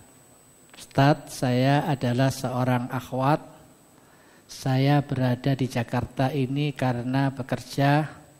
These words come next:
merantau. Padahal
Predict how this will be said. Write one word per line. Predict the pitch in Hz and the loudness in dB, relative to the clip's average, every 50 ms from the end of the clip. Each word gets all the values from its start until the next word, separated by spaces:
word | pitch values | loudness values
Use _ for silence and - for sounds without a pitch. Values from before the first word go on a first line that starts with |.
| _ _ _ _ - | _ _ _ _ -4
merantau. | 131 131 131 131 131 123 123 123 135 123 113 110 - - - - - - - _ - - - - - - - _ _ _ | -2 0 2 2 2 0 0 -2 -2 -2 -4 -6 -10 -16 -20 -20 -20 -20 -20 _ -20 -20 -20 -20 -20 -20 -20 _ _ _
Padahal | - 139 135 - - 139 135 123 120 139 151 151 156 160 165 165 170 175 180 | -2 0 0 2 2 2 4 4 4 4 6 6 4 4 4 2 0 -2 -6